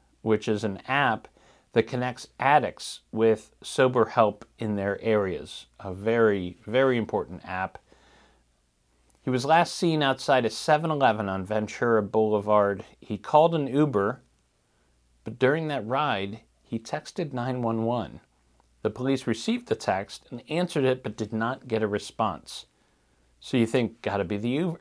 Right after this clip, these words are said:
Uber driver, right?" Well, the Uber driver was apparently interviewed and cleared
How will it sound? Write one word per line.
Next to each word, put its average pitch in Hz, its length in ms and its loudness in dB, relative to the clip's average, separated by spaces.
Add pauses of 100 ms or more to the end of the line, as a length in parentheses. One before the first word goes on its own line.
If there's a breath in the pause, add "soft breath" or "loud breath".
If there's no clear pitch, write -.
Uber 165 300 2
driver, 85 380 -6
right?" 107 320 -4 (1300 soft breath)
Well, 123 220 6
the 131 240 -2
Uber 185 260 0
driver 131 400 6
was 117 180 2
apparently 120 600 -4
interviewed 110 460 0
and 110 140 -2
cleared 135 540 0